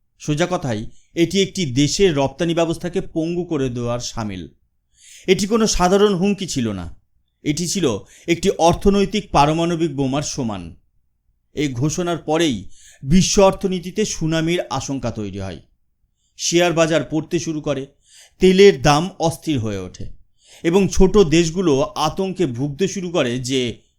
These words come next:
এই দুই হাতির লড়াইয়ে তাদের কি হবে। ট্রাম্পের বার্তা ছিল খুব স্পষ্ট, হয় তোমরা ডলারের আধিপত্য মেনে নাও, অথবা অর্থনৈতিকভাবে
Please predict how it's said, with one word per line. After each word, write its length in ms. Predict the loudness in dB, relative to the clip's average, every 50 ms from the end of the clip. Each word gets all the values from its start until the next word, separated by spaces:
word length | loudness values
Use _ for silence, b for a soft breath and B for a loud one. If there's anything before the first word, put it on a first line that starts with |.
| _ _ 2
এই 200 | 4 4 4 2 0
দুই 180 | -2 -2 0 0
হাতির 460 | -2 0 -2 -2 -2 -2 -2 -2 -2 0
লড়াইয়ে 420 | 0 0 2 2 2 2 2 0 -2 -6 -12 -18 _ _ _ _ _ 0
তাদের 300 | 2 2 4 4 2 2 0 -2
কি 120 | -6 -8
হবে। 240 | -6 -8 -10 -12 -14 -18 -20 _ _ _ _ _ _ _ b b b b b b b b b _
ট্রাম্পের 440 | 2 4 4 4 4 4 4 4 4 4
বার্তা 340 | 4 4 4 2 0 -2
ছিল 180 | -2 0 0 -2 -2
খুব 160 | -2 -4 -8
স্পষ্ট, 400 | -8 -8 -6 -4 -4 -4 -4 -8 -10 -12 -12 -14 -18 _ _ _ _ _ _ _ _ _ _ -2
হয় 220 | 2 4 4 6
তোমরা 300 | 6 4 4 4 6 4 4 4
ডলারের 440 | 4 4 4 4 4 2 2 2 2
আধিপত্য 440 | 2 2 2 0 -2 -4 -4 -4 -4 -4 -2
মেনে 260 | -2 -2 -2 -2 -2
নাও, 180 | 0 -2 -2 -4 -8 _ _ _ _ _ _ -2
অথবা 380 | -2 0 2 2 2 2 2 0 -2 -6 b b b b 0
অর্থনৈতিকভাবে 840 | 2 2 2 2 0 0 0 0 0 -2 -2 0 0 2 4 4